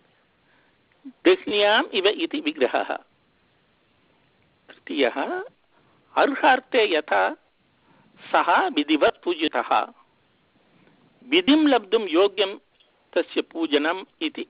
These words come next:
अर्थः। आचार्यः, वयं तु लोके तृतीयान्तं वतिमिच्छामः प्रायः,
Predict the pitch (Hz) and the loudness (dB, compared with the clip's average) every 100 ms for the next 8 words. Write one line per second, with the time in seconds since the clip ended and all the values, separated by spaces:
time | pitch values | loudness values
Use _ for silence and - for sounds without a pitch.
0 | 143 - 101 - - - - _ _ _ | -4 -4 -6 -10 -16 -20 -20 _ _ _
1 | _ _ _ _ _ _ _ _ _ _ | _ _ _ _ _ _ _ _ _ _
2 | _ 160 160 110 - - 131 _ _ _ | _ 0 0 -2 -4 -8 -10 _ _ _
3 | _ _ _ _ _ - 147 220 311 - | _ _ _ _ _ 2 2 2 -2 -2
4 | 294 - - 190 214 214 226 247 - 185 | -4 -4 -2 2 2 2 0 0 -2 -6
5 | 180 254 220 196 214 - - _ _ - | -2 0 0 0 -4 -4 -12 _ _ -20
6 | _ - 143 - 226 151 - 180 147 160 | _ 0 0 0 -4 -4 -2 0 2 0
7 | - - 143 135 - | 0 -2 0 -2 -4